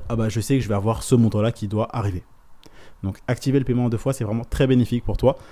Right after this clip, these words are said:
Donc, je compte sur toi aujourd'hui. Si je peux te donner un passage à l'action, et c'est la tâche que je compte sur toi pour appliquer ce soir, c'est active le paiement en deux fois.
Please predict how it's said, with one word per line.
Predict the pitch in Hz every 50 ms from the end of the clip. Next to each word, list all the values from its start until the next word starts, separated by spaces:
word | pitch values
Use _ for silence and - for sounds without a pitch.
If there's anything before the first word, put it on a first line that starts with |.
| - - - -
Donc, | 104 92
je | - - 98
compte | 95 - - 147 160 -
sur | 131 113
toi | - 123 135
aujourd'hui. | 123 101 101 104 123
Si | - - 107
je | -
peux | - 113
te | 107
donner | 113 120 117
un |
passage | - 113 107 - 110 107
à |
l'action, | 92 - - 143
et | 131
c'est | 107 - 98 95 92
la | 104 98 - - 104 101
tâche | - 120 - -
que | - 104
je | 95 104
compte | - - - 117
sur | - -
toi | - 117 107
pour | - 104
appliquer | 98 - - - 113
ce | 107 -
soir, | - - 135 143 - -
c'est | - 123 123 - -
active | 127 117 - - - 123 120 113
le | 110 101
paiement | - 101 104 113 -
en | - 104
deux | 101 -
fois. | - - 113 127